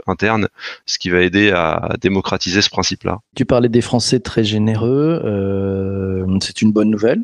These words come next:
Speaker 2: On a plutôt l'impression qu'en fait, les, les Américains ont l'habitude de, de financer les créateurs, de, de payer, euh, des abonnements mensuels, euh, voilà, comme ils paieraient des journaux, mais pour soutenir leurs créateurs préférés. En France, on a encore l'impression que c'est un tout petit peu, un peu mou, non ?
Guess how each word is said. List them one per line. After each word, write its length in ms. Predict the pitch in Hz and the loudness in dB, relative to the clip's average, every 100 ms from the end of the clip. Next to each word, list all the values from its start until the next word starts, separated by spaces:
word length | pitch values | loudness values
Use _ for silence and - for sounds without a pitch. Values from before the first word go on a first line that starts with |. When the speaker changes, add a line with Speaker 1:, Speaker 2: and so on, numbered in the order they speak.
| - | -2
Speaker 2:
On 160 | 110 | 0
a 60 | 107 | 0
plutôt 280 | - - 135 | 0 2 2
l'impression 460 | 117 - - 147 | 2 0 0 -2
qu'en 120 | 113 | -4
fait, 240 | 104 135 - | -2 -4 -2
les, 240 | 131 113 110 | -2 0 0
les 220 | 104 95 | 0 2
Américains 480 | 107 101 107 139 113 | 2 0 0 2 2
ont 200 | 82 85 | 0 0
l'habitude 640 | 98 110 113 - 131 101 - | 0 0 -2 0 0 0 -2
de, 160 | 85 | 0
de 160 | 82 90 | 0 0
financer 520 | 85 90 95 95 101 | 0 2 2 2 0
les 100 | 98 | 0
créateurs, 800 | - 101 107 - 120 120 113 90 | 0 0 0 2 4 4 2 0
de, 180 | 80 87 | 0 -2
de 120 | - | -2
payer, 520 | - 92 95 104 101 | 0 -2 -2 -2 0
euh, 120 | 90 | 2
des 240 | 85 92 87 | 0 0 -2
abonnements 400 | 87 98 92 85 | 0 0 0 -2
mensuels, 680 | 87 90 117 117 113 117 | -2 -4 0 2 4 2
euh, 320 | 110 87 85 82 | 2 2 0 0
voilà, 180 | 92 101 | 0 0
comme 160 | 90 | -4
ils 80 | 87 | -2
paieraient 300 | 104 - - | -2 -2 -6
des 120 | 107 104 | -6 2
journaux, 260 | 117 139 | 4 4
mais 100 | 127 | 2
pour 220 | - 98 | 0 -2
soutenir 400 | - 131 - 123 - - - - | -2 0 6 6 4 -8 -12 -4
leurs 160 | - 95 | 0 0
créateurs 340 | - 110 - | 2 2 2
préférés. 380 | - 107 - 180 - - - | 2 2 4 2 2 -8 -4
En 80 | 110 | -2
France, 200 | - - | 0 2
on 80 | 123 | 2
a 40 | |
encore 180 | - 110 | 2 2
l'impression 360 | 104 113 - 156 | 2 0 2 0
que 60 | |
c'est 240 | - - - | 0 -4 -10
un 80 | - | -4
tout 140 | 147 | -4
petit 200 | 139 - | -2 -4
peu, 300 | - 139 123 | 0 0 2
un 60 | 107 | 0
peu 140 | - | 0
mou, 240 | 120 151 220 | 2 2 2
non ? 240 | 120 202 | 2 -2